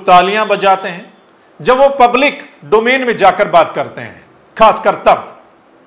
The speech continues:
लेकिन अगर कोई गलत शब्द उनकी जुबान से निकलता है तो फिर उसकी कीमत भी उनको चुकानी पड़ सकती है,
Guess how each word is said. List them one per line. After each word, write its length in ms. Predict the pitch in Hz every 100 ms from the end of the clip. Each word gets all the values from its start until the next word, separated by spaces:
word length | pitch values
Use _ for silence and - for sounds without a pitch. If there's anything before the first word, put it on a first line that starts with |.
| _ _ 160
लेकिन 280 | 226 269
अगर 240 | 254 220 277
कोई 200 | 262 254 147 156
गलत 300 | 240 277 -
शब्द 520 | - 233 262 - - - _ 196
उनकी 320 | 226 226 208
जुबान 480 | 170 170 185 214 214
से 180 | 220
निकलता 560 | 185 175 175 202 202 196
है 180 | 185 226
तो 80 | 233
फिर 160 | 208
उसकी 280 | 190 185 214
कीमत 500 | 202 - 190 202 220
भी 180 | 156 190
उनको 340 | 196 160 190 208 269 - _ -
चुकानी 420 | 190 202 190 190
पड़ 180 | 185 156
सकती 400 | - 143 - 113
है, 120 | 95